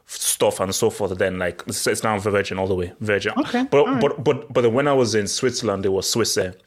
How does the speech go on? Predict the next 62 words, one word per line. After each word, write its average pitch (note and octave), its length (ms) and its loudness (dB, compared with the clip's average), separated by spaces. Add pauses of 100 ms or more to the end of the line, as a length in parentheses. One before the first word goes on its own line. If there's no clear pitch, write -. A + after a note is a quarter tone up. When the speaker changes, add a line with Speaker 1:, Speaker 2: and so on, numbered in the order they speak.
(200)
Speaker 1:
When A2+ 160 2
I - 20 4
was G#2 80 2
going A2 220 2
from G2 200 -4
Geneva G#2 340 0
to - 120 -8
Nigeria, F#2+ 300 -2
there F#2+ 100 2
was F#2 300 -2
Swissair. G2 580 -2 (420)
And F#2+ 160 -2
then F2+ 380 -4
thingy, F#2+ 260 -4
so. - 300 -6 (400)
Speaker 2:
Have F#3+ 140 0
you A#3 80 6
ever B3+ 100 2
used A#3+ 360 4
Fly G3+ 340 2
Emirates? F#3+ 480 2
Like, C3 160 0
have D3 300 0
they D#3 120 4
ever D#3 160 2
gotten D3+ 340 0
you C#3+ 120 4
with C3+ 180 0
the C#3 100 2
advertising? B2+ 800 0 (1120)
Speaker 1:
But C3+ 120 -2
then, D#3+ 100 4
like, A#2+ 220 0 (200)
but B2 340 -2 (100)
to - 140 -2
where A#2+ 220 6
though? F#2+ 220 2
I, G#2 120 2
unless B2 400 4
it's A#2 140 -2
going A#2 200 4
to - 100 -2
work, C#4 320 2 (180)
<laughs> - 40 -6
I A#2 80 2
need C#4+ 140 2
to. - 100 -2
I - 100 2
can F#3+ 140 0
just, F3 100 2
let - 140 0
me A#3+ 160 4
just F#3+ 180 2
use F#3 160 0
Fly D3+ 220 4
Emirates C#3 500 2
for - 80 2
the A#2+ 100 2
sake B2+ 180 2
of A2 100 0
it. G2+ 100 0
So, A2 480 0